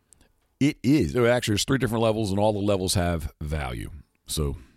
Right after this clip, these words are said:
check it out. But level number three, you get yourself a chance to win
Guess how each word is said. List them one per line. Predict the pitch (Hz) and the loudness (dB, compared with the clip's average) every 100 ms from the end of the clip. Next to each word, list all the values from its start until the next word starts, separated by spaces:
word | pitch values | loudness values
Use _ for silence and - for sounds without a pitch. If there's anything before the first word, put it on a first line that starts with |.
| _ _ _ _ _ _ - - | _ _ _ _ _ _ -20 -4
check | 117 98 | -2 0
it | 101 | 2
out. | 101 | 2
But | 98 92 - - - - | 0 -2 -8 -20 -16 0
level | 110 107 | 0 2
number | 104 95 | 0 0
three, | - 98 95 82 _ _ _ _ _ _ - | 2 4 2 0 _ _ _ _ _ _ -6
you | 78 | -4
get | 78 - | -2 -2
yourself | 78 85 76 | -2 0 -2
a | 73 | -4
chance | - 78 69 - - - _ | -4 -4 -4 -6 -8 -12 _
to | - 120 | 0 2
win | 107 92 90 | 2 2 0